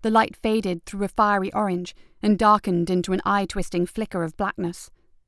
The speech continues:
A wet, organic crackling sound filled the air, like a joint of cooked meat being pulled apart. None of it made sense, but what came next, the judder and drop of the deck, the lift in the guts and pop in the ears,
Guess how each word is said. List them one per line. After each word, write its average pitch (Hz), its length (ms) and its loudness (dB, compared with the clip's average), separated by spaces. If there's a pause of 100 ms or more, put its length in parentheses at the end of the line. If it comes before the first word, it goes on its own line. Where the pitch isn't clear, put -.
(920)
A 226 80 0
wet, 226 380 -2 (100)
organic 214 460 0
crackling 208 420 -2
sound 175 380 -2
filled 180 200 -2
the 175 140 -2
air, 180 260 -4 (340)
like 208 160 0
a 202 40 0
joint 208 440 -2
of 175 100 -8
cooked - 260 -6
meat 208 340 -2
being 175 220 0
pulled 185 240 -2
apart. 190 480 -6 (1160)
None 240 160 2
of 240 80 0
it - 120 -4
made 185 200 -4
sense, - 420 -6 (540)
but 208 80 -6
what 240 180 0
came 226 240 2
next, - 440 -6 (340)
the 185 100 2
judder 214 440 2
and 180 120 2
drop 190 180 -4
of 170 100 2
the 175 60 -2
deck, 185 340 -8 (320)
the 226 60 0
lift 226 340 0
in 202 100 2
the 190 80 2
guts - 420 -2
and 190 160 0
pop 220 220 0
in 185 120 2
the 180 120 2
ears, 190 360 -2